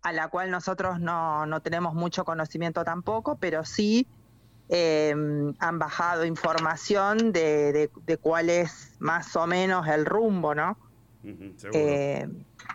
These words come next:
Speaker 2: De ese plan,
Speaker 1: eh,
Speaker 2: ese
Speaker 1: lo que
Speaker 2: plan, de ese plan de ajuste del que se habla, que, que pretende el Ministerio de Economía, eh, ¿llega también hasta acá, Marcela? ¿Cómo es la situación de
Speaker 1: Sí.
Speaker 2: ustedes?
Speaker 1: Eh,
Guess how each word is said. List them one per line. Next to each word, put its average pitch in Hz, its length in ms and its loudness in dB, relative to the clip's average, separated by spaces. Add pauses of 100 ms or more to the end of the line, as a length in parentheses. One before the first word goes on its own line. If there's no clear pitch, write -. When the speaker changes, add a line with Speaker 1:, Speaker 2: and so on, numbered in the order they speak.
(800)
Speaker 2:
De 117 160 -4
ese 147 200 0
plan, 170 280 4 (120)
Speaker 1:
eh, 147 80 -2
Speaker 2:
ese 147 160 6
Speaker 1:
lo 165 100 4
que 151 60 2
Speaker 2:
plan, 131 240 4
de 156 80 2
ese 151 160 4
plan 147 240 2
de 151 60 4
ajuste 151 340 2
del 131 160 4
que 127 100 0
se 131 160 2
habla, 131 720 4
que, 107 180 0
que 98 80 -2
pretende 110 500 2
el 117 60 2
Ministerio 117 440 2
de 110 60 2
Economía, 110 760 4 (260)
eh, 107 180 2
¿llega 139 400 4
también 120 300 2
hasta 120 180 2
acá, 123 260 2
Marcela? 147 440 -2
¿Cómo 127 200 0
es 117 60 4
la 113 80 4
situación 107 440 0
de 117 60 6
Speaker 1:
Sí. 110 60 6
Speaker 2:
ustedes? 104 420 0 (1080)
Speaker 1:
Eh, 175 440 4